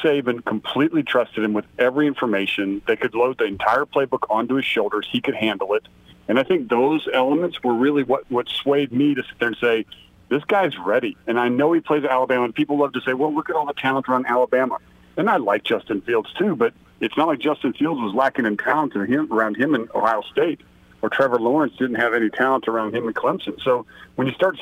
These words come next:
saying those things, you're just trying to make an excuse 'cause Alabama quarterbacks haven't had great success in the N F L. But I felt like Mac Jones had all the attributes you wanna have at that position.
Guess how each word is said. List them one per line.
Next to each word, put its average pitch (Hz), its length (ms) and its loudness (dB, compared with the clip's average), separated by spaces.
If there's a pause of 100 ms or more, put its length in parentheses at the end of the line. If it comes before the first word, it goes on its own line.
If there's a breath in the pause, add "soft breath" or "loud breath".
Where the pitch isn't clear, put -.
saying 165 300 2
those 117 220 -4
things, 123 160 -2
you're 117 140 -2
just 143 180 -4
trying 143 160 0
to 123 60 0
make 127 200 0
an 127 60 0
excuse 139 260 0
'cause 107 160 -2
Alabama 120 480 2
quarterbacks 120 440 0
haven't 117 280 0
had 113 200 2 (580 loud breath)
great 110 420 2
success 123 400 0
in 117 60 2
the 107 60 2
N 107 40 0
F - 120 -2
L. 67 280 0
But 107 120 0
I 123 140 2
felt 151 180 0
like 113 120 2
Mac 117 280 0
Jones 113 480 -2 (320)
had 120 160 0
all 123 220 2
the 127 120 -2
attributes 117 520 -2
you 107 80 0
wanna 104 300 0
have 101 300 0
at 95 100 -2
that 95 160 -2
position. 90 400 -4